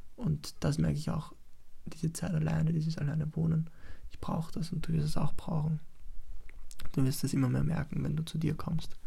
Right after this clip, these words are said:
Dass dein Frieden wichtiger ist, als dabei zu sein bei der Gang oder bei den coolen Leuten oder bei dem und dem. Ja.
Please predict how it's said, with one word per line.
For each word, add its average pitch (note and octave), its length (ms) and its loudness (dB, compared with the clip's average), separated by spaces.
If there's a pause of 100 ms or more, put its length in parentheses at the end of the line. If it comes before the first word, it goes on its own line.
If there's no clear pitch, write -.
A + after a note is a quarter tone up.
(1000)
Dass D#3+ 160 -4
dein C#3+ 160 0
Frieden D#3+ 440 2
wichtiger E3 360 -2
ist, D#3 180 -2
als - 420 -6 (360)
dabei - 280 -2
zu - 140 -4
sein D3 240 0
bei D3+ 80 2
der D#3 160 0 (460)
Gang - 300 -2
oder D#3+ 360 -4 (220)
bei - 160 -4
den C3+ 120 0
coolen D#3 260 0
Leuten - 300 -2
oder - 200 -2
bei - 180 -4
dem G3 260 -2
und E3+ 120 -4
dem. - 160 -4 (1500)
Ja. C3 360 12